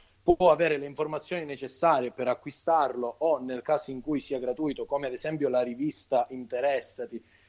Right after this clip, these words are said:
che stiamo cercando di far, eh, partire, eh, queste riviste gratuite che possono essere scaricate e, eh, diciamo, faccio un annuncio anche a coloro che vogliono partecipare a questa iniziativa, possono tranquillamente contattarci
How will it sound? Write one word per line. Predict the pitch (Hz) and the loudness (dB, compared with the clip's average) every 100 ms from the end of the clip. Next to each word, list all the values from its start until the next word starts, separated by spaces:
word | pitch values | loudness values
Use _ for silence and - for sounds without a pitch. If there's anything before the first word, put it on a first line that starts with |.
| _ | _
che | - 127 117 | -4 -2 -2
stiamo | 113 - 147 139 | -4 -2 0 2
cercando | 135 117 151 147 135 | 0 0 0 2 0
di | 123 | 0
far, | - 139 135 127 | 4 6 6 4
eh, | 123 120 117 - _ _ _ | 2 2 0 -6 _ _ _
partire, | - - - 180 170 160 165 180 170 | 2 2 0 -4 0 4 6 6 4
eh, | 123 120 113 | -4 -6 -2
queste | 151 147 147 | 0 0 0
riviste | 135 156 151 139 | -2 -4 -6 -4
gratuite | 123 143 151 147 156 151 | 0 2 2 2 2 2
che | 127 | -2
possono | 120 - - | -4 -6 -8
essere | - 123 | -6 -8
scaricate | - 139 170 165 123 120 160 160 _ _ _ _ | 0 4 6 8 6 6 2 -2 _ _ _ _
e, | - 175 139 - _ | 4 6 6 0 _
eh, | 123 117 117 | -8 -6 -6
diciamo, | 123 160 160 151 | 0 4 6 6
faccio | 139 135 147 | 2 2 0
un | |
annuncio | 143 180 180 147 | 0 0 0 0
anche | 156 170 147 | 0 0 -2
a | |
coloro | - - 151 185 170 135 123 | -2 0 4 6 4 2 -2
che | 117 127 | -6 -4
vogliono | 135 175 156 147 135 127 117 _ _ _ | 0 0 0 -4 -4 -6 -8 _ _ _
partecipare | 139 - 147 156 180 | -4 -4 -6 2 4
a | 156 | 4
questa | 151 - | -4 -8
iniziativa, | 160 185 156 202 202 170 165 | -4 -4 0 0 0 0 0
possono | 147 143 147 139 | 0 -6 -8 -8
tranquillamente | 139 143 151 160 147 135 | -8 -6 -6 -6 -4 -6
contattarci | 135 151 147 185 - 135 123 120 - - | -4 -6 2 2 2 2 2 0 -4 -10